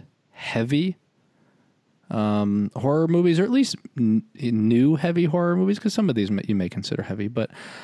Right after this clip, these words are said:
um, I've definitely been watching more of the classics. I've definitely been, you know, watching,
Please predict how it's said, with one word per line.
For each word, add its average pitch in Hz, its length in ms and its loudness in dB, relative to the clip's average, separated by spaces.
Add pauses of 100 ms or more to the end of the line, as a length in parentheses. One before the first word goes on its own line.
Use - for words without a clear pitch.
(160)
um, 120 420 2 (680)
I've 117 80 -4
definitely 127 300 2
been 113 60 0
watching 107 220 0
more 107 80 0
of 101 60 0
the 98 40 -2
classics. 101 600 -6
I've 104 80 -8
definitely 107 500 -2
been, 98 460 -2 (380)
you 101 100 -2
know, 95 540 -2
watching, 98 760 -2